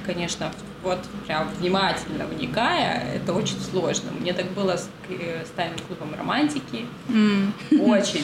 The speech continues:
Speaker 1: бесячая книжка,
Speaker 2: Хорошо, что я не
Speaker 1: извините.
Speaker 2: начала ее
Speaker 1: Да.
Speaker 2: читать.
Speaker 1: И мне жаль, что мы ее выбрали для книжного клуба.
Speaker 2: Ну ладно, ошибаться тоже надо.
Speaker 1: Да, но было пару, конечно, смешных моментов во всей книге, но, конечно, книга вообще не стоит внимания на самом деле.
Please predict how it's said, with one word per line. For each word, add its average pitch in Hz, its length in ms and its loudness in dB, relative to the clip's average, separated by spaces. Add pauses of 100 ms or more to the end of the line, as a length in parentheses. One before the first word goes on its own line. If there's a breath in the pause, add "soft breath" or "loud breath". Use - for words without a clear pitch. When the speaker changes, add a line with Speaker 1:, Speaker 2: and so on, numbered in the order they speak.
(140)
Speaker 1:
бесячая - 460 -4
книжка, 220 360 0
Speaker 2:
Хорошо, 262 300 2
что 294 160 2
я 240 60 6
не 233 60 4
Speaker 1:
извините. 247 260 4
Speaker 2:
начала 220 100 4
ее 269 160 2
Speaker 1:
Да. 185 60 2
Speaker 2:
читать. 180 720 2 (800 loud breath)
Speaker 1:
И 165 340 -10
мне 196 160 2
жаль, 220 240 2
что - 180 -2
мы 175 120 0
ее 170 180 0
выбрали 165 440 -6
для 156 100 -4
книжного 170 460 -6 (120)
клуба. 240 300 2 (180)
Speaker 2:
Ну 220 180 8
ладно, 190 380 4
ошибаться 175 500 -2
тоже 185 240 -4
надо. 170 140 -4 (320)
Speaker 1:
Да, 185 420 4 (200)
но 196 400 2
было 180 260 0
пару, 165 240 0
конечно, 160 260 -6 (140)
смешных - 400 -16
моментов 190 380 0
во 170 100 -6
всей - 260 -10
книге, 220 280 2
но, 165 580 0 (180)
конечно, 185 320 0
книга 196 300 -2
вообще 160 240 -4
не 160 60 -6
стоит 165 280 -6 (160)
внимания 208 380 0
на - 100 -2
самом 156 360 -4
деле. 156 220 -4